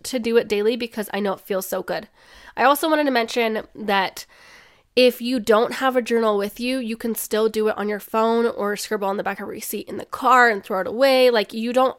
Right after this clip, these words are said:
always have to have the same journal. Like, you can do it however you need to. If you just have your phone, then open up your notes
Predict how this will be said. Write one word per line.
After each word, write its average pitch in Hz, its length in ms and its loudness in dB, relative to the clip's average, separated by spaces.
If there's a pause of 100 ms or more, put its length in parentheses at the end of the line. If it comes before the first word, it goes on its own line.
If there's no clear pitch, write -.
(100)
always 233 320 4
have 233 160 -4
to 220 100 -4
have 226 240 -4
the 196 80 -8
same 208 300 -4
journal. 208 420 -6
Like, 214 220 -4
you 214 80 -8
can 240 160 -4
do 226 100 -2
it - 80 -4
however 220 400 -6
you 214 160 -4
need 214 220 -8
to. - 260 -10 (340)
If 233 140 0
you 240 140 -2
just 240 160 0
have 262 160 2
your 277 100 0
phone, 233 460 -2
then 226 160 -2
open 277 260 -2
up 277 140 -4
your 254 100 0
notes 220 480 -2